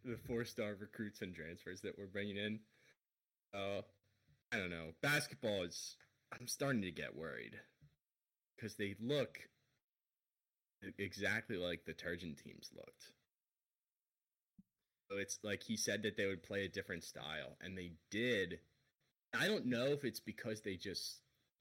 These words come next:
aren't very good talent-wise, but the offense that they run, it's like, get any good looks. Like, th-, against Rutgers the other night, s-, they had, like,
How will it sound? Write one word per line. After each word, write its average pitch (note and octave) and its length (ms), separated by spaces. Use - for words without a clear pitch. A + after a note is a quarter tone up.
aren't A2+ 160
very G2 300
good F2+ 280
talent-wise, D#3+ 1000
but F2+ 200
the G#2 140
offense C#3+ 300
that G#2+ 160
they F2+ 120
run, F2+ 400
it's - 180
like, D#2 280
get F#2 200
any G2+ 240
good - 240
looks. - 460
Like, G#2+ 180
th-, C#3 180
against C#3+ 300
Rutgers B2+ 320
the F#2+ 100
other E2+ 120
night, E2 260
s-, - 140
they C3 160
had, C#3+ 160
like, B2+ 180